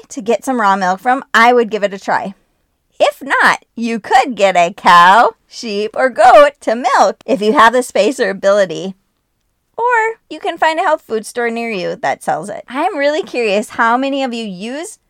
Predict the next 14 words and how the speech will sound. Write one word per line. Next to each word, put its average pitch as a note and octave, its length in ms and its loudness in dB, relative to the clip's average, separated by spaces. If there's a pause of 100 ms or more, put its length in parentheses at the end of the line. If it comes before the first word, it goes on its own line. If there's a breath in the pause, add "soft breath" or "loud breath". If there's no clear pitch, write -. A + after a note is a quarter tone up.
(140)
raw A3 220 0
milk, A3 420 -6 (360)
and A#3+ 140 -8
I'd C#4 220 -4
love A#3 360 -2
to C4+ 120 -8
hear A3 200 -6
the F#3+ 160 -10
health A#3 320 -6
benefits G3 480 -6
you've G#3+ 360 -10
noticed D#3+ 380 -14
from D#3+ 220 -14
'em. F#3 180 -16